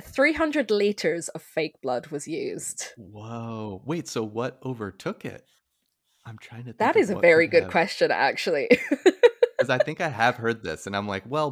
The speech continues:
Speaker 2: blood is one thing, but do you,
Speaker 1: Yeah.
Speaker 2: do other films have sentient organs crawling across the, <laughs>
Speaker 1: <laughs>
Speaker 2: the ceiling?" <laughs>
Speaker 1: No,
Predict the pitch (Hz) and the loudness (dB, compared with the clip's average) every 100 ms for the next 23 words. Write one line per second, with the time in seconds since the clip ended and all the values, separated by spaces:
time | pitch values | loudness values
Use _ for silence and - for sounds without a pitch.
0 | 135 147 139 190 143 - - 123 113 - | -6 -6 -4 -2 -4 -8 -4 -2 -2 -6
1 | 82 73 76 95 90 - _ - - - | -10 -10 -8 -2 -2 -4 _ -20 -20 -20
2 | _ - 208 202 196 170 160 165 113 107 | _ -8 -6 -4 0 0 0 -4 -4 -2
3 | 120 131 117 - 107 98 - 90 87 _ | -2 -2 -6 -6 -6 -6 -4 -4 -6 _
4 | _ - 113 107 - 98 90 - - - | _ -8 -6 -6 -6 -6 -6 -10 -18 -20
5 | _ _ _ - 107 101 95 87 85 85 | _ _ _ -8 -4 -4 -4 -6 -6 -10
6 | - - _ - 107 95 92 92 - 107 | -12 -14 _ -6 -2 -2 -2 -6 -4 -2
7 | - - 311 110 - 359 - - 349 - | 0 0 2 2 2 -2 0 0 2 2
8 | - - - - - 131 - - 131 - | 0 -2 -8 -2 -2 0 -2 0 -2 2
9 | 131 - - - 466 453 - - - - | 0 2 -2 0 -2 -4 -4 -10 -10 -8
10 | 294 - - - - _ - - _ - | -6 -6 -12 -10 -14 _ -12 -12 _ -4
11 | - - - - - _ - _ - 233 | -4 -4 -10 -12 -20 _ -20 _ -6 4